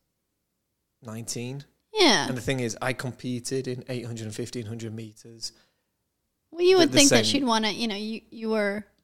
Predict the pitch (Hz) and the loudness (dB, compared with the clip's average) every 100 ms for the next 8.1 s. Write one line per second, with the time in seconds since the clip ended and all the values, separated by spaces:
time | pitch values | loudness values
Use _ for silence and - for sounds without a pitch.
0 | - 330 - 339 359 349 208 247 220 - | -2 -2 0 4 6 6 4 2 0 2
1 | 311 208 175 202 214 165 170 247 269 - | 2 2 2 2 0 -2 -2 -2 -4 -2
2 | 220 214 220 262 226 226 226 262 - 269 | 0 0 0 4 6 6 6 6 4 2
3 | 277 254 233 226 233 233 - 190 220 214 | 4 6 6 4 4 2 2 2 2 4
4 | 381 147 135 311 170 127 - - 123 139 | 4 4 4 2 2 0 0 -2 -2 -2
5 | 123 123 117 117 120 120 117 - 117 113 | -2 -2 -2 -4 -4 -2 -2 -2 -4 -6
6 | 113 _ _ _ _ - 120 127 120 - | -10 _ _ _ _ -10 -6 -4 -4 -4
7 | 113 - _ _ _ _ _ _ - 123 | -6 -8 _ _ _ _ _ _ -14 -12